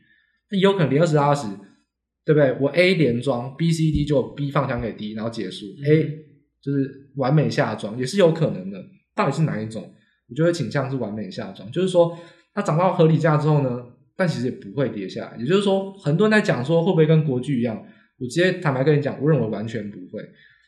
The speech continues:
Speaker 1: 它应该会维持在一个相对高档，只是说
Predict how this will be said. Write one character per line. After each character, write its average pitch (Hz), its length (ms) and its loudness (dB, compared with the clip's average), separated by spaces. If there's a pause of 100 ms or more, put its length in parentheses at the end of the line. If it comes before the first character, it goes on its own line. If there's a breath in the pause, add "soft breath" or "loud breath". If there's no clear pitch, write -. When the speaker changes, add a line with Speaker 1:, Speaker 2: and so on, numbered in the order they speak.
Speaker 1:
它 202 160 0
应 208 120 0
该 208 140 2
会 202 140 0
维 131 120 4
持 113 120 -6
在 120 100 0
一 117 60 -4
个 120 200 0
相 113 280 -6
对 117 180 -2
高 98 240 -8
档， - 260 -16
只 147 120 -4
是 170 60 0
说 190 300 -2